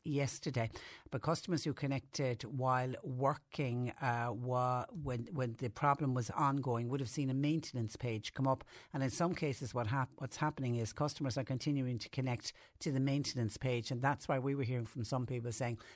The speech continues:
for the last twenty-four hours they haven't been able to, to connect to their Air web mail.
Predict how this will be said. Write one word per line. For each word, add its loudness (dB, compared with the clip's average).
for -10
the 2
last 2
twenty-four 2
hours 2
they -2
haven't 0
been 0
able -2
to, -10
to -4
connect 0
to 2
their 2
Air 0
web 0
mail. 0